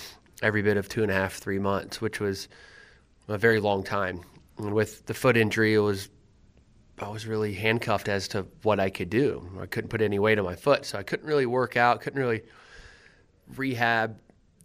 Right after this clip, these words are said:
rehab this injury. The only, the best thing I could do was just simply rest. So since I've come back, I've, I've been a work in progress, and I feel like I'm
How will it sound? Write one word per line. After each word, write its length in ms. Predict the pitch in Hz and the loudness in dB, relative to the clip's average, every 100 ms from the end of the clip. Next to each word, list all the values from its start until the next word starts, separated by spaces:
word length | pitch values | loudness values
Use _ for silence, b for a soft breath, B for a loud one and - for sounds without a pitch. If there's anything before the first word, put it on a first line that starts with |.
| - | -6
rehab 320 | 135 143 135 | 0 4 4
this 160 | 127 113 | 2 -2
injury. 300 | 120 123 131 | 0 2 2
The 80 | 123 | 4
only, 160 | 139 | 2
the 120 | 123 107 | 0 -6
best 400 | - - 123 - | -8 -2 0 0
thing 140 | 127 | 0
I 60 | 107 | 0
could 100 | 110 | 0
do 120 | 123 | 0
was 140 | 104 | 0
just 140 | 110 - | -4 -4
simply 300 | 110 104 98 | -4 -2 -2
rest. 520 | 101 92 - - - | -2 -2 -6 -14 -8
So 280 | - 110 101 B B B B B B B - | 0 0 0 B B B B B B B -2
since 240 | 180 190 | 0 4
I've 160 | 170 - | 2 2
come 160 | 151 | 2
back, 320 | 135 127 120 | 6 6 4
I've, 240 | 120 107 107 | -2 -4 -6
I've 180 | 104 104 - _ _ _ _ - | -8 -10 -18 _ _ _ _ 2
been 120 | 147 | 4
a 60 | 139 | 6
work 240 | 127 117 | 6 4
in 80 | 113 | 0
progress, 580 | 117 104 104 101 92 - | 2 2 4 2 0 -4
and 340 | 117 107 104 | 0 0 0
I 40 | 98 | 0
feel 140 | 123 | 2
like 200 | 107 98 | 2 0
I'm 200 | 104 95 | -4 -4